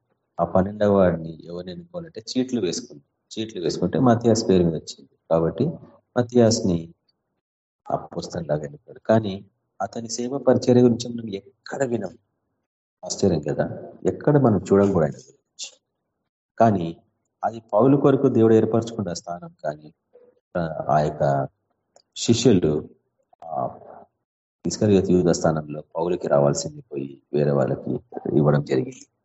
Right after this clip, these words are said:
కానీ దేవుని దృష్టిలో అది మారదన్నట్టు. ఆయన ఎవరిని, ఎవరిని ఏర్పరచుకుందో ముందుగానే వాళ్ళకందరికీ ఆ యొక్క అవకాశం ఇస్తూనే ఉంటాడు. మనుషుల కల్పితాల వలన, మనుషుల, ఆ, మనుషుల తీర్మానానికి తగినట్లు జరగవు అవి.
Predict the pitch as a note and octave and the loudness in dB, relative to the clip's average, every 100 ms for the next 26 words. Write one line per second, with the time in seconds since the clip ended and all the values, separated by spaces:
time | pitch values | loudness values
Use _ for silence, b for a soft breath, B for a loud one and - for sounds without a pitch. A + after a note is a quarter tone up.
0 | _ - - A2 G2 D#2 - F2+ G2 A#2 | _ -8 2 4 4 0 -6 -8 -6 -8
1 | A2 G#2 - A2 G2+ G#2 - - _ - | -10 -12 -10 -2 -2 -2 -8 -18 _ -4
2 | D#2+ D#2+ D2 D2+ G2 F#2 D2+ - - _ | -4 -4 -8 -4 -2 -4 -6 -16 -20 _
3 | _ _ - F2+ F2+ F2 F2+ G2 G#2 G#2+ | _ _ -10 -6 -2 2 4 4 2 -4
4 | - _ _ _ F2 E2 F2 F#2+ G2+ F#2+ | -8 _ _ _ -10 -4 -2 0 0 2
5 | F#2+ - G2 G2 - G2 G#2+ G#2+ - - | 2 4 2 2 -2 0 4 2 2 -8
6 | - F2 F#2 F#2+ F2+ E2 D#2+ - _ E2+ | -14 -8 -2 2 2 2 -4 -8 _ 0
7 | E2+ E2+ F2 F#2+ G#2+ - G2 F#2+ E2+ E2 | 0 0 -8 -6 -8 -8 -10 -8 -4 -4
8 | - D#2 F2 F2+ - - - - D#3+ D#3 | 4 4 6 4 2 -4 -10 -12 -14 -14
9 | - - _ _ _ _ G2+ G#2+ C3 A#2+ | -20 -20 _ _ _ _ -8 0 6 6
10 | A#2+ B2 A2 A#2 A2+ A2+ A2 G#2+ G#2+ G#2+ | 6 4 4 2 4 6 8 6 4 0
11 | A2 G2+ G#2 G#2+ A2 G#2+ - G#2+ - _ | -2 -2 -6 -8 -8 -10 -10 -16 -20 _
12 | _ _ G2+ G2 F#2+ F#2+ F#2+ F#2 - - | _ _ -2 -2 0 2 0 0 -8 -12
13 | G2+ G#2 - A2+ G#2+ A2+ A2 G#2+ A2 G#2+ | -12 -8 -2 0 4 6 6 4 0 -4
14 | - F#2+ G2 G2 - F#2 E2+ F2+ F#2 G2 | -2 -2 -2 -6 -8 -6 -4 0 0 2
15 | D#2+ D#2 | 2 0